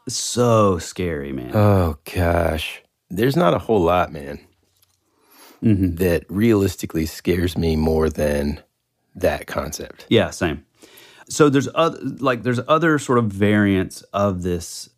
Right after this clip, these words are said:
Speaker 1: sort of the man upstairs or the babysitter kind of thing.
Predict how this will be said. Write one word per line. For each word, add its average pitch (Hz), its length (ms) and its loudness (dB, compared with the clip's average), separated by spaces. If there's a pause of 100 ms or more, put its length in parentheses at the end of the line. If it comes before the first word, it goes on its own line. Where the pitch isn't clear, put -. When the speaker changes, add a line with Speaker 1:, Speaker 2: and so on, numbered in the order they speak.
Speaker 1:
sort 87 200 -14
of 80 120 -14
the 85 120 -6
man 85 300 2
upstairs 80 680 -2
or 85 100 -2
the 80 80 -2
babysitter 82 540 -2
kind 82 140 -2
of 80 60 -4
thing. 80 240 -2